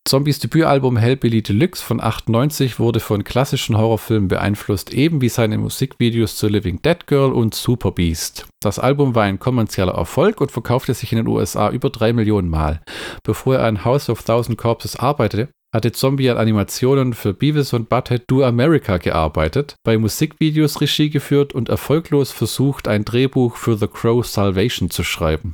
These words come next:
Oh, interessant, das wusste ich auch nicht. Neunundneunzig entwarf Zombie in den Universal Studios ein Spuklabyrinth,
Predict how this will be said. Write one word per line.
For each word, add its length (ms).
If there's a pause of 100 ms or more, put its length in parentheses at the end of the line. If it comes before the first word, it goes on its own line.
Oh, 180
interessant, 480
das 160
wusste 200
ich 100
auch 120
nicht. 180 (240)
Neunundneunzig 640
entwarf 380
Zombie 360
in 80
den 160
Universal 460
Studios 480
ein 160
Spuklabyrinth, 880